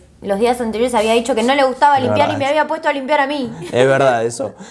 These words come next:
Speaker 2: La puso a limpiar a ella porque había dicho que no le gustaba limpiar. Situaciones así, similares, mientras les hacían pre-, mientras la policía le hacía preguntas a la propietaria, que se notaban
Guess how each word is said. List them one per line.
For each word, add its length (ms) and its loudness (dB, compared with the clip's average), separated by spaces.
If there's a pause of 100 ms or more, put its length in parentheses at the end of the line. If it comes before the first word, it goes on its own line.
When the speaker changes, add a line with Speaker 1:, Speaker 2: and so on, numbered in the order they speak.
(140)
Speaker 2:
La 120 0
puso 220 2
a 20 4
limpiar 300 0
a 60 0
ella 180 0
porque 240 0
había 220 2
dicho 280 -2
que 240 -2
no 220 2
le 80 0
gustaba 340 -2
limpiar. 480 -6
Situaciones 580 0
así, 320 0
similares, 460 -2
mientras 340 -4
les 160 -4
hacían 400 -2
pre-, 220 -2
mientras 560 -2
la 220 2
policía 400 2
le 100 2
hacía 400 -2 (140)
preguntas 760 0 (260)
a 140 2
la 100 2
propietaria, 840 0 (680)
que 120 2
se 240 2
notaban 800 0